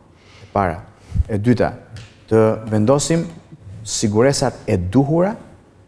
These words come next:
siguresat e duhura, ë, që sistemi zgjedhor dhe që procesi zgjedhor të jetë transparent dhe demokratik. Ë, çdo zgjedhje pas zgjedhjesh,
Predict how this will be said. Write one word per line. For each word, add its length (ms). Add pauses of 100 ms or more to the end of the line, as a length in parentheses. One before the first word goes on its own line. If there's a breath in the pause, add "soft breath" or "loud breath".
(240)
siguresat 800
e 100
duhura, 440 (720)
ë, 340
që 140
sistemi 480 (500)
zgjedhor 540 (180)
dhe 220
që 100
procesi 300
zgjedhor 400 (340)
të 80
jetë 140
transparent 420
dhe 140
demokratik. 480 (960 soft breath)
Ë, 140 (480)
çdo 180 (480)
zgjedhje 400
pas 160
zgjedhjesh, 540